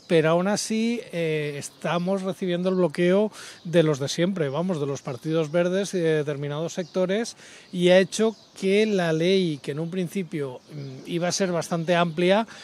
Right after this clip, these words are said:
cada vez se haya ido estrechando, pero todo parece que al final va a salir adelante, aunque sea más limitada de lo que hubiéramos deseado. Pues hombre, yo creo que la mejor prueba de la sostenibilidad de este sistema es que ahora mismo está proveyendo de hortalizas a toda Europa.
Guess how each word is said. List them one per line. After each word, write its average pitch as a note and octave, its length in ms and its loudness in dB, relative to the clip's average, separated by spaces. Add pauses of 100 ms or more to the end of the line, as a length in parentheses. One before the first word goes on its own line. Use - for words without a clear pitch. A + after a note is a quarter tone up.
(120)
cada F3+ 240 6
vez F#3+ 160 4
se G3 140 0
haya F3+ 200 2
ido F3 200 2
estrechando, F#3 580 0
pero F3 220 0
todo F3+ 260 0
parece F3 340 -2
que F#3+ 60 0
al F3 80 0
final F3 320 0
va D#3+ 60 2
a - 20 0
salir D#3+ 340 0
adelante, D#3 600 -2 (280)
aunque E3 280 -4
sea F3 200 0
más E3+ 260 0
limitada E3+ 680 0
de F3+ 100 -2
lo D3+ 120 -2
que D#3+ 80 -6
hubiéramos C#3+ 340 -2
deseado. B2 540 -8 (360)
Pues E3 180 -4
hombre, D#3 440 -2
yo D#3+ 200 0
creo F3+ 360 -2
que D#3 280 -4
la D#3 320 0
mejor D#3 600 -2
prueba F3+ 400 0
de F3 100 0
la E3 220 -2
sostenibilidad D#3 840 -4
de E3+ 120 -6
este E3+ 180 -6
sistema F3 460 -6
es - 60 -12
que E3+ 100 -6
ahora E3 160 -4
mismo E3 260 -6
está E3 220 -8
proveyendo D#3 800 -2
de D3+ 80 0
hortalizas D3 600 -4
a D3+ 60 -6
toda C3 260 -6
Europa. A#2 480 -14